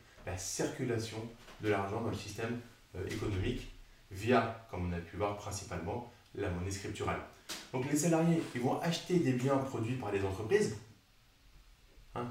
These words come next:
tu es salarié de l'entreprise, mais tu vas acheter des biens produits par une autre entreprise, ce qui va se traduire à nouveau par un flux monétaire, puisque les comptes des ménages vers, des comptes des ménages vers, euh, les entreprises. Et tu vois, là, on commence du coup à avoir les entreprises qui vont du coup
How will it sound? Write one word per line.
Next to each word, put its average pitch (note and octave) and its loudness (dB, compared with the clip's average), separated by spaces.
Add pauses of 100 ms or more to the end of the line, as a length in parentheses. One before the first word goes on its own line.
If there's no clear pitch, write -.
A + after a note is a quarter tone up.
(140)
tu C3+ -2
es C3 6
salarié G#2+ 4
de G2 2
l'entreprise, G2+ 2
mais A#2+ 4
tu - -2
vas G#2 2
acheter G2+ -2
des G#2+ 2
biens A#2 2
produits A#2 0
par G#2+ -2
une G2+ -4
autre G#2 -4
entreprise, C#3 -2 (300)
ce - -6
qui D3+ 0
va C3+ 4
se - -2
traduire A#2+ 0
à A2 2
nouveau A#2 2 (160)
par G#2 -2
un G#2 0
flux D#3 2
monétaire, C#3 4 (440)
puisque B2 -6
les A#2+ 2
comptes B2 0
des A#2+ 8
ménages C3 4 (380)
vers, A#2+ 2
des C3 2
comptes C#3+ 2
des A2+ 0
ménages A#2+ 2 (540)
vers, B2 2 (220)
euh, G2+ 0
les G#2 0
entreprises. G2+ -2 (160)
Et G2 -8
tu - -10
vois, C3 4
là, B2+ 4
on A#2 2
commence A2 -2
du A2 -2
coup A#2+ -4 (400)
à G#2 2
avoir G#2 0
les G2 0
entreprises B2 -2
qui B2 -4
vont C#3 2 (400)
du G#2+ -6
coup C3 -2